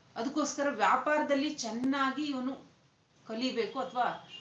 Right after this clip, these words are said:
ವ್ಯಾಪಾರವನ್ನ ಚೆನ್ನಾಗಿ ಮಾಡ್ತಕ್ಕಂಥ ಬುದ್ಧಿವಂತಿಕೆ ಬರ್ಬೇಕು. ವಿದ್ಯಾಭ್ಯಾಸದಲ್ಲಿ ಚೆನ್ನಾಗಿ ಓದ್ಬೇಕು ಅಥವಾ ಇವನು ರ್ಯಾಂಕ್ ಪಡಿಬೇಕು.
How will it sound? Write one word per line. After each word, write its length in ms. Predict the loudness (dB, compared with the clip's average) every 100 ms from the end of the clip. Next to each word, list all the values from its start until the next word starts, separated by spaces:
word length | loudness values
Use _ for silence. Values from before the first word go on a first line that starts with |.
| -12 0
ವ್ಯಾಪಾರವನ್ನ 560 | 2 4 2 2 -2
ಚೆನ್ನಾಗಿ 480 | -4 -6 -2 -2 0
ಮಾಡ್ತಕ್ಕಂಥ 460 | -2 -4 -8 -12 -8
ಬುದ್ಧಿವಂತಿಕೆ 520 | -6 -6 -8 -10 -8
ಬರ್ಬೇಕು. 500 | -6 -6 -10 -16 -20 -20 -20 -20 _ _ _ _ _ _ _ _ -20 _ _ _ -20 -20 -20 -8 -4
ವಿದ್ಯಾಭ್ಯಾಸದಲ್ಲಿ 720 | 0 0 2 2 2 0 -2
ಚೆನ್ನಾಗಿ 560 | -2 0 4 4 4 0
ಓದ್ಬೇಕು 540 | -2 -4 -6 -2 -4
ಅಥವಾ 260 | -4 -2 -4
ಇವನು 320 | -2 -2 -2
ರ್ಯಾಂಕ್ 480 | 2 2 2 -2 -2
ಪಡಿಬೇಕು. 440 | 0 -2 -4